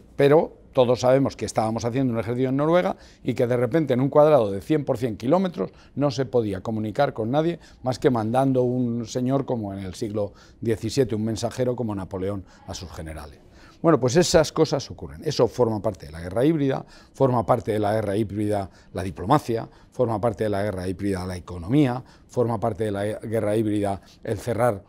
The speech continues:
un pozo de agua o un determinal, o un determinado oleoducto o, o acueducto, forma parte de la guerra híbrida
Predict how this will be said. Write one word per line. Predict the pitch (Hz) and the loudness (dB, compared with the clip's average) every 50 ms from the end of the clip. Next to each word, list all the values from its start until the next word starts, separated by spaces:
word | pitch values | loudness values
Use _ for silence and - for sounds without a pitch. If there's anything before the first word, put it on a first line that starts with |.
| _ - | _ -8
un | - 127 113 | -6 -6 -4
pozo | 98 - 120 110 - - 101 | -2 0 0 0 0 -2 -2
de | 98 101 107 | 0 2 2
agua | 110 98 92 98 95 92 - - - - | 2 2 0 -2 -4 -6 -10 -14 -12 -8
o | 107 98 92 92 92 92 90 90 92 92 90 98 98 | -6 -4 -4 -4 -4 -6 -6 -6 -6 -6 -4 -2 0
un | 110 117 117 104 101 101 101 120 - 123 113 | 0 0 0 0 -2 -4 -6 -8 -8 -6 -6
determinal, | 95 95 92 - 107 98 95 95 95 104 107 101 95 98 98 - - - - | -4 -4 -4 -4 -4 -4 -4 -4 -2 -2 -2 -2 -4 -6 -8 -12 -18 -14 -6
o | - 123 | -4 0
un | 127 135 127 | 2 2 2
determinado | 120 120 107 131 117 117 113 117 123 120 117 110 104 101 98 - - - | 2 4 4 2 2 2 0 0 0 0 0 0 -2 -4 -4 -6 -8 -8
oleoducto | 107 110 107 98 101 117 123 135 120 - - 123 107 95 - - | -6 -6 -4 -4 -2 0 0 0 0 0 0 0 0 0 -2 0
o, | - 131 113 98 95 95 90 90 90 - | 0 2 2 2 0 0 -2 -6 -8 -8
o | - 104 98 95 | -4 -4 -4 -4
acueducto, | 92 92 - 90 90 123 180 208 - - 185 - - - - - - - - _ _ _ _ - | -4 -8 -8 -4 2 4 4 4 4 0 -4 -4 -4 -10 -20 -20 -20 -20 -20 _ _ _ _ -20
forma | - - - 180 180 175 165 147 | -14 -4 -2 0 2 2 2 4
parte | 156 151 131 - | 2 2 2 2
de | 131 123 | 0 0
la | 120 117 110 | 0 0 -2
guerra | 107 110 107 101 98 | -4 -4 -6 -6 -4
híbrida | 95 101 101 101 104 104 104 104 | -4 -4 -4 -2 -4 -4 -4 -6